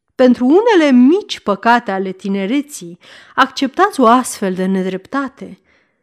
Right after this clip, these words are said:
Frumoasa Valerie va fi privată de luxul la care are dreptul și va trăi în mare mizerie.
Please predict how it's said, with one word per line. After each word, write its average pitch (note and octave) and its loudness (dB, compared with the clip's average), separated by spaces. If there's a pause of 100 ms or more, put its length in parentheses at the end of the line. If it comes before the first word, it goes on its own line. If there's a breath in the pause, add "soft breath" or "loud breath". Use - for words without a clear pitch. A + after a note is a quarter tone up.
(840)
Frumoasa C#4+ -2
Valerie F#3+ -6
va G3+ -4
fi A3+ -8
privată A3+ -2
de F3+ -10
luxul G#3 -8
la G3 -8
care A3 -8
are A#3 -4
dreptul G3+ -10 (600 soft breath)
și - -18
va F#3+ -12
trăi A3+ -4 (200)
în A#3+ -12
mare G3 -4
mizerie. F#3 -14